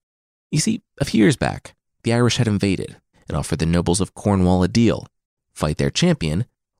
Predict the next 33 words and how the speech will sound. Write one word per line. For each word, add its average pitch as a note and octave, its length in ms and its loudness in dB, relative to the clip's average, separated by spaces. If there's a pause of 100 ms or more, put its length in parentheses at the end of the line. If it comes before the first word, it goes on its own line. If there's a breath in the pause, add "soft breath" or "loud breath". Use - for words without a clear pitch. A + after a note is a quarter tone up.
or A#2 120 0
give E3+ 200 0
some F3 160 -2
kids F3 320 -4
as G#2 100 0
slaves C#3+ 380 0
each - 180 -4
year. - 140 -6 (760)
Since - 240 -6
it B1 80 -4
was D2 160 -2
easier F#2 320 -2
to F#2+ 80 0
groan F2+ 400 0
publicly F#2+ 420 -2
about E2+ 220 -2
the F#2+ 100 -4
injustice F#2 480 -2
of E2+ 80 -4
the F#2 120 -2
invaders E2 600 -2
than D#2 100 -2
it B1+ 80 -2
was E2 200 0
to E2+ 100 -4
step - 300 -4
up D#2 180 -2
and, D2+ 220 -2 (140)
you F#2+ 100 0
know, D#2 220 -4 (340)
fight - 420 -4
the F2 120 -2
invaders, G2+ 600 0